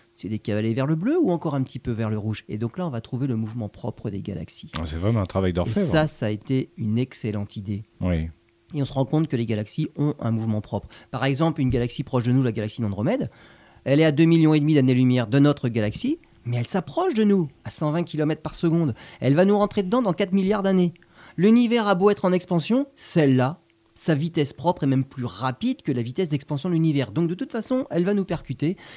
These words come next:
Speaker 1: Il va y avoir collision, peut-être fusion de ces deux galaxies-là dans quatre milliards d'années.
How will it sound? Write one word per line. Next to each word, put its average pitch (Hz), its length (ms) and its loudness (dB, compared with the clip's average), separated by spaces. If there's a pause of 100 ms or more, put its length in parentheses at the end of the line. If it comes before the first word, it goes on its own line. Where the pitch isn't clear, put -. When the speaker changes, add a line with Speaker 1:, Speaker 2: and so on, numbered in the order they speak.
(140)
Speaker 1:
Il 143 120 -4
va 151 80 2
y 147 80 2
avoir 143 320 -2
collision, 151 580 -2
peut-être 139 300 -8
fusion 185 600 -8
de 147 100 -4
ces 135 160 -6
deux 135 140 -4
galaxies-là 117 600 -6 (240)
dans 139 160 -2
quatre 139 260 -6
milliards 123 320 -2
d'années. 104 300 -4